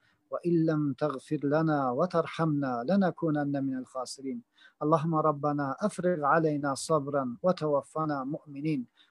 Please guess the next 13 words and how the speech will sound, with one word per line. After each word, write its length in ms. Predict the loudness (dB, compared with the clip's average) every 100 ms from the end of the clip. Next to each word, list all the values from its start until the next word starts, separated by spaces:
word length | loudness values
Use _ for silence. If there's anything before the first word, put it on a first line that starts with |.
| _
اللهم 320 | 0 2 4
ربنا 540 | 6 6 4 2 4 4
لا 220 | 4 4
تقتلنا 680 | 0 -6 -6 -2 0 0 -4
بغضبك 680 | -6 -6 -4 -6 -6 -12 _ _ _
ولا 280 | 0 2 2
تهلكنا 760 | 0 -6 0 0 0 -2 -2 -4
بعذابك 840 | -2 0 0 -2 0 0 -2 -10 -20 _ _ -8
وعافنا 800 | 2 4 4 2 0 2 0 -4
قبل 400 | -4 -6 -4 -4
ذلك. 400 | -4 -4 -8 -18 -20 _ 0
اللهم 320 | 2 2 2
ربنا 680 | 4 2 2 0 0 -4